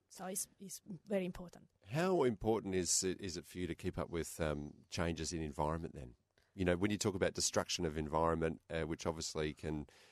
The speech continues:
Speaker 2: change the, the, the mix-up of species as part of that environment.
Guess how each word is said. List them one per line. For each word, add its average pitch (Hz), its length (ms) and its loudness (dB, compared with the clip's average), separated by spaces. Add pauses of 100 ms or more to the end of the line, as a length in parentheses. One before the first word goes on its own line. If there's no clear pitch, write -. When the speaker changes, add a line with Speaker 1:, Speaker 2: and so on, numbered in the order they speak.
(200)
Speaker 2:
change 87 420 4
the, 82 360 4 (260)
the, 92 80 -8
the 87 160 -4
mix-up 92 320 0
of 76 120 -6
species 131 760 2 (540)
as 95 140 -4
part 113 240 0
of 107 80 -2
that 110 160 4
environment. 110 560 0